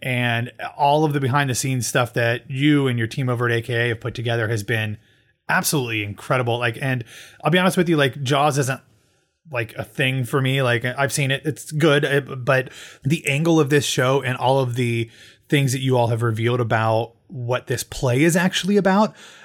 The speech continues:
it's about, you know, people dealing with the interactions behind the scenes of a film, but also people dealing with, uh, a lot of other issues that I don't wanna necessarily get into because of all of the, uh, the marketing stuff I don't wanna spoil for anybody.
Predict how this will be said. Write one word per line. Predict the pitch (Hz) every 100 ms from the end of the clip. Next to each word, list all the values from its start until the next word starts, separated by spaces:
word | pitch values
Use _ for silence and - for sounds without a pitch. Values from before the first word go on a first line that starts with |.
| -
it's | 135 135
about, | 120 117 113 113 117 - _ _ _ _ _ _ _ _ _ -
you | 160 143
know, | 117
people | - 147 143
dealing | 107 139 131 135 127 131 135 139 135
with | 139 127 -
the | 135 -
interactions | 143 127 123 110 135
behind | 110 123 - 127 135
the | 127
scenes | 143 131 120
of |
a | 120
film, | - 131 123 117 - - -
but | 135
also | 127 -
people | 123 135 131
dealing | 117 123 123 120
with, | 117 117 117 - - - _ -
uh, | 123 113 120 123
a | 139
lot | 127 123
of |
other | 123 131 127 123 131 127 _ -
issues | 156 - 151 147
that | 135
I | 127
don't | 123 120 - 127
wanna | 127 123
necessarily | 117 139 120
get | 117 120
into | 117 - 131
because | 117 123 113
of | 113
all | 117 113
of | 107
the, | 117 113 110 110 127 -
uh, | 156 -
the | 147
marketing | 139 170 151 127
stuff | 123
I | 127
don't | 123
wanna | 117
spoil | 113 - 233 208
for |
anybody. | 143 123 120